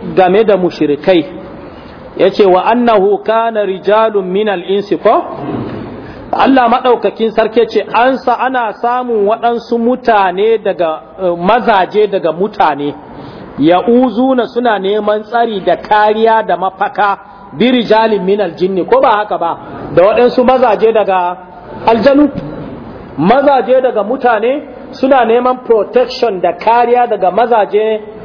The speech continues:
na aljanu. Su kuma hakan fazaduhum rahaqan. Sai kuma aljanu, hey, wannan ya kara musu wani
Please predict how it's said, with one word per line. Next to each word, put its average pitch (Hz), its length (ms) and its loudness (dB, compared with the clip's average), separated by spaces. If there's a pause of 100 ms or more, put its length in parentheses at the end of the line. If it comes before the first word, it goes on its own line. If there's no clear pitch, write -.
(200)
na 202 240 2
aljanu. 170 480 0 (400)
Su 208 240 2
kuma 220 240 4
hakan 226 400 0
fazaduhum 190 880 0
rahaqan. 180 480 -2 (300)
Sai 185 200 0
kuma 196 320 2
aljanu, 175 380 0
hey, 170 160 0
wannan 185 240 -2
ya 160 120 -2
kara 170 360 0
musu 156 260 -8
wani 156 160 0